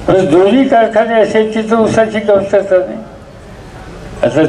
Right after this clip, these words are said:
थेऊरच्या कारखान्याला महाराष्ट्राचे मुख्यमंत्री आले होते आणि त्यांनी भाषण करून सांगितलं निवडणुकीच्या नंतर की "तीन महिन्याच्या आत मी सगळं नीट करून देतो."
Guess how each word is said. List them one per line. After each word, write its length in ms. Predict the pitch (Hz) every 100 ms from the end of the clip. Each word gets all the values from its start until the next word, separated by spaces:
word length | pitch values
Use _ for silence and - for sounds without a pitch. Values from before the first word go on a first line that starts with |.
| -
थेऊरच्या 520 | 135 156 165 185 175
कारखान्याला 640 | 156 147 165 165 170 165
महाराष्ट्राचे 800 | 160 156 135 160 151 - 165 170
मुख्यमंत्री 640 | 165 151 135 170 165 139 175
आले 180 | 143 156
होते 460 | 156 - 110 113 - - - - - - - - - - - - - - - - - -
आणि 140 | - 151
त्यांनी 280 | - 160 165
भाषण 480 | 139 139 196 185
करून 260 | - 170 -
सांगितलं 600 | - 302 156 - 160 147
निवडणुकीच्या 720 | 139 139 143 143 147 135 139
नंतर 520 | 131 123 123 151 110 101 - - - - - - - - - - - - -
की 60 | -
"तीन 400 | 175 - 240 247
महिन्याच्या 600 | 226 185 202 214 214 214
आत 60 | 214 214
मी 160 | 208
सगळं 500 | 202 - 190 202 202
नीट 220 | 185 180 -
करून 320 | 160 151 143
देतो." 360 | 123 - -